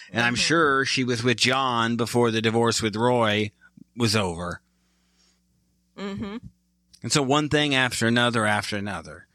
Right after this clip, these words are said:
Speaker 1: Lauren's just there, so she's convenient,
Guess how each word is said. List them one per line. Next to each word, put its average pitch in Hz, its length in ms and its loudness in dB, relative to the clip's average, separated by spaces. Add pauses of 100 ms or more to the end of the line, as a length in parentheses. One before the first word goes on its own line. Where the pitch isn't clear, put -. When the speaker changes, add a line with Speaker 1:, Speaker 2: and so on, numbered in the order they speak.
(260)
Speaker 1:
Lauren's 131 460 0
just - 420 0 (100)
there, 107 640 -2 (360)
so 117 240 0
she's 131 320 2
convenient, 110 760 -2